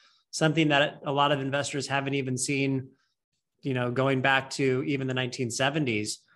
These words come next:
this extreme movement, both to the upside and the downside in the safe money portion of the portfolio.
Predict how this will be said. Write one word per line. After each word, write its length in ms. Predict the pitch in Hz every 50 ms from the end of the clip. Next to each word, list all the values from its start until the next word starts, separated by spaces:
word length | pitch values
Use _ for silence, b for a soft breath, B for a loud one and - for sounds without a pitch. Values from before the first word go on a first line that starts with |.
| b b b -
this 160 | 147 123 -
extreme 680 | 143 139 - - - - 151 151 156 156 147 143 139
movement, 560 | 135 139 151 165 160 160 147 147 135 131 123 123
both 200 | 127 131 131 -
to 80 | 135
the 180 | 127 135 131 139
upside 340 | 139 139 - 147 135 131 127
and 80 | 123
the 60 | 120
downside 480 | 110 123 127 135 147 139 - 139 127 123
in 100 | 120 117
the 80 | 113 110
safe 320 | - - 135 139 135 135 -
money 240 | - 127 127 131 127
portion 400 | 127 - 135 127 123 - - 123
of 60 | 113
the 60 | 117
portfolio. 840 | 113 - 127 117 117 - - 135 147 165 151 123 110 107 104 104 -